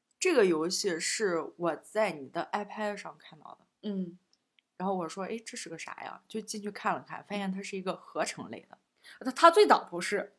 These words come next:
Speaker 2: <laughs> 这个《梦境侦探》，如果是早期的玩家呢，它是一个找东西的游戏。
Speaker 1: 嗯。
Speaker 2: 当年贼火的有一个找东西的游戏叫做找你妹。<laughs> 它这个游戏就像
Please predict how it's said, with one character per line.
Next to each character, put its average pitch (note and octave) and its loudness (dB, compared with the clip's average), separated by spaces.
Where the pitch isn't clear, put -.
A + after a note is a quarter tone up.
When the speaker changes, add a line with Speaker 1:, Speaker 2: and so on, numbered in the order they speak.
Speaker 2:
<laughs> - 2
这 G4 6
个 F#4 8
《梦 F4 8
境 E4 8
侦 D#4+ 2
探》， D#4 2
如 C4+ -2
果 A3+ -2
是 B3 -2
早 E3+ 2
期 - -6
的 A#3 4
玩 E3 0
家 E3 2
呢， D#3 -4
它 A3+ -8
是 A3 -8
一 A3+ -2
个 A3 -2
找 G#3+ -2
东 G3 -6
西 G3+ -10
的 - -10
游 - -20
戏。 - -16
Speaker 1:
嗯。 D3+ -8
Speaker 2:
当 D#4 8
年 C4 4
贼 F#3+ 2
火 - 0
的 D#3+ -4
有 D3+ -6
一 A#2+ -10
个 E3 -4
找 D3+ -6
东 E3 -12
西 E3+ -16
的 D3+ -8
游 B2 -8
戏 D#3 -12
叫 F#3 -6
做 F3 -4
找 D3+ -8
你 F3 -6
妹。 - -10
<laughs> - -4
它 G#4+ 6
这 G#4 8
个 D#4+ 8
游 C4 6
戏 C#4 0
就 D4 0
像 C#4 2